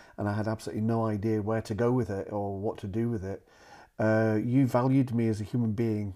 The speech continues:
and got me involved in all kinds of stuff that, that made me realise that I had something to contribute to the world. So I think it's really important that I, I got your, your view on, on what this, uh,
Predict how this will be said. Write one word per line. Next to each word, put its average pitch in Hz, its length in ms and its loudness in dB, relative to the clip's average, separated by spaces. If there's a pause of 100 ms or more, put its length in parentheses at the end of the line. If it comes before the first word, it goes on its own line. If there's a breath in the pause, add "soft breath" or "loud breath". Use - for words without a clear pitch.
and 107 200 -6
got 113 120 -4
me 110 100 -2
involved 110 420 -2
in 107 160 -2
all 117 180 -2
kinds 113 460 -6
of 101 320 -8 (400 soft breath)
stuff - 560 -4
that, 104 300 -2
that 110 180 -2
made 113 180 0
me 110 80 0
realise 107 540 0
that 107 100 -4
I 104 200 -4
had 107 220 -4
something 107 460 -6 (460 soft breath)
to 113 100 -6
contribute 123 560 0
to - 100 -10
the 101 100 -4
world. 92 360 -4
So 113 380 0 (500 soft breath)
I 123 80 2
think 127 160 2
it's 104 140 -2
really 120 140 2
important 104 400 -2
that 107 120 -2
I, 104 260 -2
I 101 120 -4
got 98 260 -6
your, 107 400 -4 (220)
your 110 180 -4
view 98 540 -6
on, 95 320 -8 (160)
on 101 180 -6
what 101 220 -8
this, - 640 -12 (600 soft breath)
uh, 101 220 0